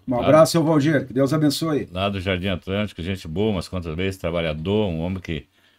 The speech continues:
Speaker 2: defende muito, ah, a nossa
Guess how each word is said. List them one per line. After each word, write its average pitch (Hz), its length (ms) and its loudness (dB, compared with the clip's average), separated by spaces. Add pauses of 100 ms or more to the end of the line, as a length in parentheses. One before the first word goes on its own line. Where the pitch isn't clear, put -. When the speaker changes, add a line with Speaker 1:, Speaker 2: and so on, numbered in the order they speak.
(100)
Speaker 2:
defende 98 600 0
muito, 98 640 0
ah, 80 800 0 (840)
a 90 100 -2
nossa 90 540 0